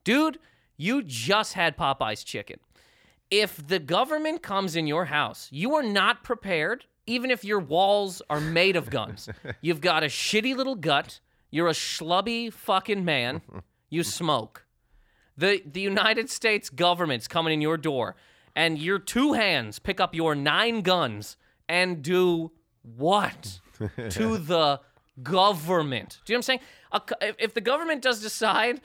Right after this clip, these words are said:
Speaker 1: to go, "All right, fuck it, we're shooting every civilian," you think they're sending Paul Ryan in a goddamn suit and tie? No. They're sending people that you've never seen, that have do, that have done nothing but push-ups for seventy-five years with,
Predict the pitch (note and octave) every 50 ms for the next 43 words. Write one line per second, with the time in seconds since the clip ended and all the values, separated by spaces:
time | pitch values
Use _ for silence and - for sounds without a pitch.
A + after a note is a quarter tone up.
0 | - - _ _ - G3+ F3 G3+ F#3+ F#3 F#3 F#3 - A#3 C4+ C4+ B3+ B3+ B3+ A#3+
1 | A3 - _ _ - - - C4 A#3 - - - C3+ - - - C#3+ G3 A3+ F3
2 | - - - F4+ C4 C4 A3 A3+ A3 G#3 - - A#3+ C4+ C4 B3+ D4 C#4+ C#4+ E4
3 | - - C4+ A3 A3 A#3 B3 C4+ B3 F3+ D#3 D3+ D3 - - - _ _ - A#3+
4 | A3+ - F#4 F4+ F4 F4+ - C#4+ C#4 - - E4+ C4 C4 C4 B3+ A3 - - _
5 | - - B3 A3 A#3+ B3 A3 F#3+ F#3 F#3 G#3+ B3 C#4 D4+ F4 F4+ D4+ - - _
6 | _ _ _ _ _ - G#3 G#3+ G#3 G3 G3 G3 - - G3+ G#3 A#3 A3+ G#3+ G3+
7 | F3+ D3+ - - - A#3 B3 B3 G3+ G3+ - - G3+ G#3 A3+ B3+ D4 F4+ D#4 -
8 | _ _ _ _ - A#4+ A#4+ A#4 A4+ E4+ G#3 C3+ - - _ _ _ _ _ _
9 | B3 A#3 - D#4+ D#4+ D4+ C4 C#4+ D4 C4+ C#4 C#4 B3+ B3 G#3 A3 B3 B3+ C#4+ C4+
10 | - - C4 B3 B3 B3+ B3+ B3 A#3 - - _ - F#3 G3 F3+ F#3 A3 G#3 D3+
11 | D3+ G3 G#3+ G#3+ F#3+ - - F#3+ F3+ E3 G#3+ G#3+ G3+ G3+ A#3 A#3 C4 C4+ B3+ B3
12 | - A3+ A3+ G#3+ - A#3 A3+ A3+ - - D#3 D3 - - - G3+ G#3 G#3+ A3+ A#3+
13 | A3+ - - A3 A3 A3+ A3+ G3+ G3 F#3 F3 F3+ F3+ F3+ F3+ - - _ _ _
14 | _ _ _ D#3 E3 G#3 F#3+ -